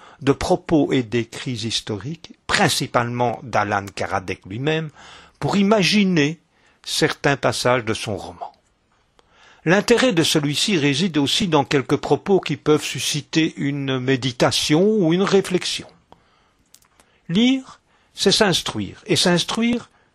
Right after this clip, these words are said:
c'est comprendre. Quand on se dit l'ami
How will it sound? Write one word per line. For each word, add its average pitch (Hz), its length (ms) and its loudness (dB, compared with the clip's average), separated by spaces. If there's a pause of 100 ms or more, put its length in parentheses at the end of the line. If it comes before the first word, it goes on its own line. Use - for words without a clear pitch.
c'est - 240 0
comprendre. - 760 -8 (420)
Quand 220 280 2
on 233 100 4
se - 120 2
dit 233 220 4
l'ami 156 500 2